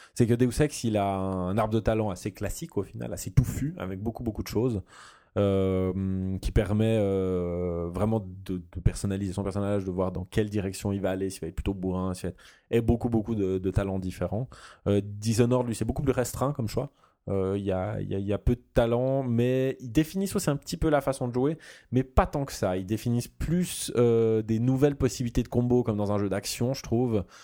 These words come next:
euh, comme on aurait dans un God of War ou dans un, dans un Devil May Cry, que, que vraiment comme Deus Ex a cette façon très R P G, euh, d'aborder le.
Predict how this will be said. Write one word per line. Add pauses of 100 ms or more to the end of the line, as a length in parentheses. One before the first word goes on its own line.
(240)
euh,
comme
on
aurait
dans
un
God
of
War
ou
dans
un,
dans
un
Devil
May
Cry, (320)
que,
que
vraiment
comme
Deus
Ex
a
cette
façon
très (100)
R
P
G,
euh,
d'aborder
le.